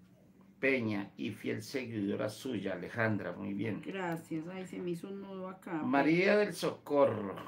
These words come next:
Speaker 1: Elvira Beltrán, María del Socorro, Soledad de Jesús,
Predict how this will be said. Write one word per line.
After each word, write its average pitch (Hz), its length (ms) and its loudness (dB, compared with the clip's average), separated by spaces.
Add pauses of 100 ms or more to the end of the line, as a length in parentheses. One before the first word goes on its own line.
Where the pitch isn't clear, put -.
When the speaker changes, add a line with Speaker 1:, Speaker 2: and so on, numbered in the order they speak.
Speaker 1:
Elvira 123 460 0
Beltrán, 113 640 4
María 110 400 2
del 107 160 2
Socorro, 131 800 2
Soledad 101 560 0
de 101 120 -2
Jesús, 156 640 0